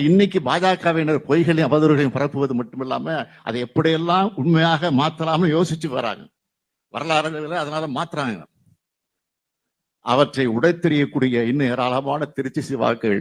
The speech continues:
இந்த நாட்டுக்கு தேவை, இந்த இயக்கத்துக்கு தேவை. இந்த நூல்கள் மாதிரி இன்னும் பல புத்தகங்கள் தேவை. இந்த புத்தகங்களை உருவாக்கி தந்திருக்கக்கூடிய நம்முடைய திருச்சி சிவா அவர்களை மீண்டும் பாராட்டுகிறேன், பாராட்டுகிறேன்.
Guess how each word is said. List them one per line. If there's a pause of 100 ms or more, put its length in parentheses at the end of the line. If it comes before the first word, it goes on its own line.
(280)
இந்த
நாட்டுக்கு
தேவை, (120)
இந்த
இயக்கத்துக்கு
தேவை. (1900)
இந்த
நூல்கள்
மாதிரி (100)
இன்னும்
பல
புத்தகங்கள்
தேவை. (1500)
இந்த
புத்தகங்களை
உருவாக்கி
தந்திருக்கக்கூடிய (260)
நம்முடைய (100)
திருச்சி
சிவா
அவர்களை (120)
மீண்டும்
பாராட்டுகிறேன், (560)
பாராட்டுகிறேன்.